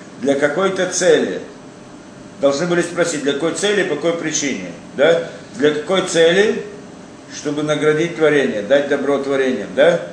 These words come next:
По какой цели, по какой причине, мы могли бы сказать, потому что Творцу по этой же л-, аналогии. Потому что он добрый, потому что он хочет сделать добро, поэтому он, да, построил мир.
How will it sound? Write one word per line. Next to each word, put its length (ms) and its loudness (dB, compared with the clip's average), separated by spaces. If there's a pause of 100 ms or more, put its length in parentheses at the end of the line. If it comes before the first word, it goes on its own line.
По 100 4
какой 260 0
цели, 460 4
по 140 -2
какой 200 0
причине, 540 -4
мы 120 -6
могли 240 -6
бы 80 -6
сказать, 420 2
потому 220 -6
что 140 -6
Творцу 400 0
по 140 2
этой 240 4
же 120 -4
л-, 240 0
аналогии. 680 2 (600)
Потому 280 -2
что 160 2
он 100 0
добрый, 460 6
потому 360 -8
что 200 -6
он 80 -2
хочет 240 -2
сделать 320 2
добро, 420 4
поэтому 480 2
он, 320 -2 (160)
да, 140 6
построил 480 -4
мир. 220 -6